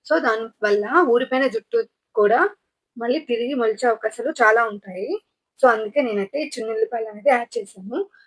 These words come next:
మళ్ళీ ఉసిరికాయ గురించి తెలిసిందే కదా అందరికీ, అది విటమిన్ సి చాలా ఎక్కువగా ఉంటుంది. ఉసిరికాయల్లో విటమిన్ సి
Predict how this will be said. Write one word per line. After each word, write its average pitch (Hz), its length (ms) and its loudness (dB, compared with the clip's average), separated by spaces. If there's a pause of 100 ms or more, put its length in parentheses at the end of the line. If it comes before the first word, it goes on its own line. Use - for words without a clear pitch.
(280)
మళ్ళీ 247 280 -2
ఉసిరికాయ 294 360 0
గురించి 277 240 -4
తెలిసిందే 226 380 0
కదా 226 180 -6
అందరికీ, 202 500 -6 (320)
అది 247 160 0 (120)
విటమిన్ 262 380 -2
సి 262 140 -6 (640)
చాలా 226 160 8
ఎక్కువగా 220 320 0
ఉంటుంది. 208 400 -4 (440)
ఉసిరికాయల్లో 247 600 4
విటమిన్ 254 400 2
సి 247 100 0